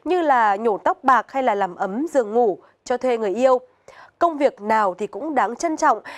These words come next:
nếu như chúng ta kiếm tiền chính đáng bằng sức lao động của mình. Vậy nhưng gần đây ở nước ta xuất hiện một công việc mới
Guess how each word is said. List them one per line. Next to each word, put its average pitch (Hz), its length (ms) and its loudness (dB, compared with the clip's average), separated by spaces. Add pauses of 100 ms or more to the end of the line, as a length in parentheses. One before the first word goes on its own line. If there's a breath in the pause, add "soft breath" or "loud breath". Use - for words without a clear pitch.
(100)
nếu 240 300 0
như 370 160 0
chúng 269 160 -6
ta 349 140 2
kiếm 269 320 -2
tiền 220 380 0
chính 262 240 -8
đáng 262 380 -2
bằng 190 160 0
sức - 240 -8
lao 240 100 0
động 220 160 -4
của 190 100 -6
mình. 190 280 -4 (680 loud breath)
Vậy 277 180 4
nhưng 381 160 2
gần 262 180 2
đây 302 160 2
ở 240 140 0
nước 339 240 -6
ta 302 180 2
xuất 466 220 -6
hiện 254 200 -4
một 175 100 -10
công 254 160 -2
việc 208 180 -6
mới 202 340 -2